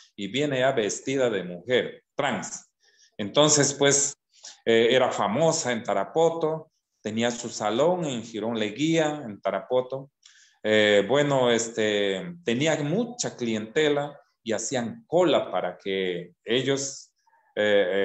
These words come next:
eh, querían que François les cortara el pelo, les hacía los trabajos, era bien buscada y tenía su trabajo por horas. Entonces, ahí lo visitaban ya los compañeros,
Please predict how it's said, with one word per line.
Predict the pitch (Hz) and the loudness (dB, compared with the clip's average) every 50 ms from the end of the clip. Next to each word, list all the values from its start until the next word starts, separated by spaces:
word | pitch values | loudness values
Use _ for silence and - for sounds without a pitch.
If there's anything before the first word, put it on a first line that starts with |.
| 95 95 90 | 0 -2 -4
eh, | - | -4
querían | - 127 120 123 143 170 185 190 170 160 - | -2 0 2 2 4 4 4 2 2 0 -2
que | - 127 110 113 | -4 -6 -6 -6
François | - 110 104 104 101 - - 170 185 185 | -6 -6 -6 -6 -6 -4 -2 0 0 2
les | 156 123 107 - | 0 0 -2 -2
cortara | - 104 95 92 - - - 120 117 110 104 | -6 -6 -6 -6 -6 -4 -2 -2 -2 0 -2
el | 101 - - | -6 -6 -6
pelo, | - - 185 180 175 170 160 160 151 143 | -2 0 2 2 4 2 2 2 0 0
les | 147 135 123 - 113 | 0 0 -2 -2 -4
hacía | 104 101 - 123 117 | -6 -4 -2 -2 -2
los | 113 113 98 - - | -2 -2 -4 -6 -6
trabajos, | - 98 95 104 135 160 170 170 160 151 139 - - 143 139 135 - - | -4 -4 -2 0 0 0 0 0 0 -2 -4 -4 -4 -4 -4 -4 -6 -6
era | - 151 139 - | -4 -2 -2 -2
bien | - - 151 147 | -2 -2 -6 -6
buscada | 127 120 113 120 117 - 131 127 110 107 | -6 -8 -8 -8 -6 -2 -2 0 0 0
y | 104 101 | -4 -6
tenía | - - 107 123 156 165 | -6 -10 -8 -4 -4 -4
su | 160 - 151 147 | -4 -6 -10 -8
trabajo | - 117 104 120 135 143 139 - - | -6 -4 -4 -2 -2 -4 -4 -6 -6
por | - 98 104 | -6 -2 0
horas. | 147 - 160 110 87 - - - - _ _ _ _ _ _ _ _ - - - _ _ - | 2 2 2 0 -2 -6 -12 -16 -20 _ _ _ _ _ _ _ _ -20 -20 -20 _ _ -10
Entonces, | 113 110 110 113 175 170 170 170 160 156 160 160 156 - - - - | -8 -6 0 2 4 4 4 6 6 4 4 4 2 -2 -8 -8 -6
ahí | 110 110 117 131 165 202 226 233 | -4 -2 -2 -2 0 0 0 0
lo | 214 202 180 165 - | 2 2 0 0 -2
visitaban | 135 123 - - 127 117 - - 139 135 131 127 117 120 117 | -4 -6 -6 -8 -8 -6 -2 0 2 2 4 2 0 0 0
ya | 120 120 120 | 0 0 0
los | 117 113 107 110 - - | 0 0 -2 -4 -6 -12
compañeros, | 104 95 90 - 92 92 95 104 113 127 131 127 123 120 117 117 113 113 113 113 113 113 - - | -14 -12 -8 -8 -8 -6 -6 -6 -4 -4 -2 -2 0 0 0 0 0 0 -2 -4 -8 -12 -16 -20